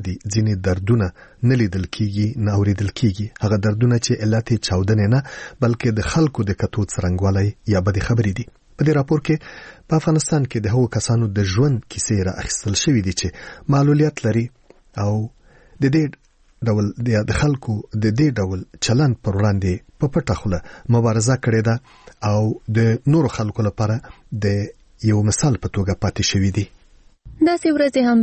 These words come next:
Speaker 2: راغلي چې احمد تابش هجران په اوښکو ډکو سترګو له ښوونځي کور ته ستون شوی. د خپل جسمي ناتوانۍ له امله نه، بلکې د ملنډو، تمسخر او ورته د سپکو نومونو د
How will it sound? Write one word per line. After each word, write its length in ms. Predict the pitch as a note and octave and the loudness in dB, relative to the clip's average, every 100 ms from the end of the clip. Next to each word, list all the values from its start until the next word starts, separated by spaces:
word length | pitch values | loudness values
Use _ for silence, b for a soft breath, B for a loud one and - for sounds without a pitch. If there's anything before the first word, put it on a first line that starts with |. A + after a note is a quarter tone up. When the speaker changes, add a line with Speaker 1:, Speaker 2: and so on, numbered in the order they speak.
| G3+ | 2
Speaker 2:
راغلي 400 | F3+ G3+ G#3+ A3 - | 0 0 2 0 0
چې 80 | G#3 | 0
احمد 280 | F#3 F#3+ F#3 - | 2 4 2 0
تابش 280 | F3+ F3+ F#3 - | 0 0 -2 0
هجران 420 | F#3+ - G#3 A#3+ B3+ | -2 0 2 4 4
په 60 | - | 2
اوښکو 320 | A#3 - C4+ B3 | -2 0 0 2
ډکو 240 | D#4+ D4+ - | 0 -2 -2
سترګو 340 | - B3+ A#3+ A3+ G#3+ | 0 0 2 2 2
له 60 | G3+ | 0
ښوونځي 380 | F#3 F3+ - A#3 - | 0 0 2 0 0
کور 120 | F#3+ - | -2 0
ته 120 | F#3 | -2
ستون 220 | - G3 F3+ | 2 2 2
شوی. 280 | G3+ F#3+ G3+ - b b - | 0 2 0 -4 b b -4
د 80 | E4+ | -2
خپل 180 | - D#4 | 0 2
جسمي 300 | C4 - C4+ | 2 2 2
ناتوانۍ 580 | B3 A3+ G#3+ F#3+ F#3+ F#3+ F#3 | 2 2 0 0 2 0 0
له 100 | F#3 | 2
امله 260 | F3 E3+ F3 | 2 2 4
نه، 80 | F#3 D4 - | 4 2 2
بلکې 240 | D#4+ E4 D#4 | -2 0 0
د 100 | A#3 G3 | 2 2
ملنډو، 480 | F3+ F#3+ C#4 D4 D4 D4+ | 2 2 2 2 0 0
تمسخر 560 | C4 A#3 A#3+ - E4 - C4+ | 2 2 0 0 0 0 0
او 60 | C4 | 2
ورته 200 | C4+ C4+ A#3 | 2 0 0
د 100 | B3 | -2
سپکو 380 | - F4 - C4+ | -2 -2 2 4
نومونو 300 | G#3+ A3 A#3+ | 4 4 2
د 80 | A3 | 2